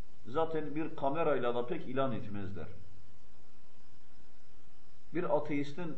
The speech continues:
internette videosunu izledim. Yüzünü böyle karartmış. Yani videoyu karartmış. Yüzü belli değil.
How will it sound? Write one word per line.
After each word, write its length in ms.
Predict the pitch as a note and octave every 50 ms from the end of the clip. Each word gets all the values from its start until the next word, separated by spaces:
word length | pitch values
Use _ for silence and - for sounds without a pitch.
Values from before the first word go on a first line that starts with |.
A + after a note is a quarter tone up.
| - -
internette 680 | B2 C3+ C3 D3 C#3+ C#3 C#3 C#3 C3+ C3+ - E3 D#3 D3
videosunu 460 | C3+ B2+ C#3 C3 C3 - C3+ D3 D#3+
izledim. 760 | D#3+ C3+ - - - A2+ G#2+ G#2 G#2+ A2+ A2 A2+ - - - - - - - - - - - - - - - - - - - - -
Yüzünü 420 | B2 C3 C3 C#3+ D3+ F3 F3 D#3+
böyle 320 | F3 E3+ D#3+ D#3 D#3 -
karartmış. 720 | - - C#3 C3 C3 C3 B2+ B2+ C#3+ C#3+ B2 - - - - - - - - - - - - - - - -
Yani 320 | C3 C3+ C3+ B2+ B2 A#2+
videoyu 420 | B2+ B2+ D#3+ F3 E3 D#3+ D#3+ - D#3
karartmış. 720 | D#3 C#3+ B2+ B2 A#2+ - A#2 C#3 C#3 B2 A#2+ C3 - - - - - - - - - - - - - -
Yüzü 320 | A#2+ C3 C3 D3 F3 D3+ C#3
belli 260 | D3 C3+ C#3 D3 C#3+
değil. 320 | C#3+ C#3 A#2 G#2 - A2